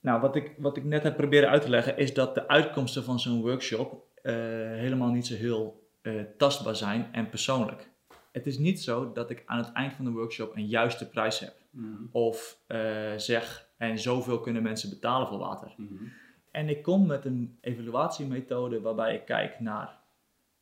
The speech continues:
Speaker 1: wat is er nodig om van elkaar te kunnen leren. En dan heb ik het over een deliberatieve dialoog. En ik evalueer zowel tastbare als niet tastbare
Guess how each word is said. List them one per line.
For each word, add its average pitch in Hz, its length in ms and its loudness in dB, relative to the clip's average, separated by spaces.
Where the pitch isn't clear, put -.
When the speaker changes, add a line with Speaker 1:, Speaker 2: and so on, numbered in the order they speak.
Speaker 1:
wat 139 240 -2
is 123 100 -8
er 120 100 -2
nodig 123 640 -2
om 117 360 -4
van 120 160 -4
elkaar 110 220 -2
te 110 60 -8
kunnen 107 200 -4
leren. 147 380 -2
En 117 100 -8
dan 110 80 -4
heb 110 120 -2
ik - 60 -10
het - 120 -8
over 107 280 -4
een 101 280 -4
deliberatieve 113 840 -2
dialoog. 107 600 -4
En 160 460 -2
ik - 400 -6
evalueer 123 760 -2
zowel 113 580 -4
tastbare 135 760 0
als - 540 -6
niet 127 300 -6
tastbare 104 640 -4